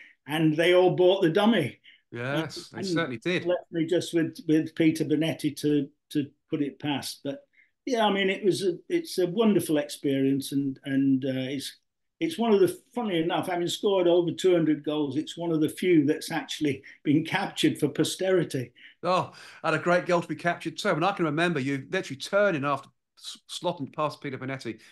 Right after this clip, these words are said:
Speaker 2: to go two one up. I can remember, um, you running up that middle of the field. You were, you were like a,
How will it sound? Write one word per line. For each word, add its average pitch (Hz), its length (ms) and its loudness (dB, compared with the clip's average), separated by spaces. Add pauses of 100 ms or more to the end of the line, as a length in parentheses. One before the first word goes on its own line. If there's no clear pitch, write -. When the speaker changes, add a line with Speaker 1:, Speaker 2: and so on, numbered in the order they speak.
Speaker 2:
to 139 80 -18
go 143 120 -4
two 139 260 -6
one 127 160 -6
up. 120 220 -6 (380)
I 156 120 -4
can 160 120 -6
remember, 156 640 -2 (300)
um, 127 240 -4
you - 220 -8
running 190 300 -2
up 160 140 -2
that 143 160 -2
middle 160 320 -2
of 127 80 -4
the 135 60 -10
field. 131 500 -4 (320)
You 208 200 -2
were, 165 220 0
you 196 120 -4
were 208 80 0
like 208 220 0
a, 147 280 0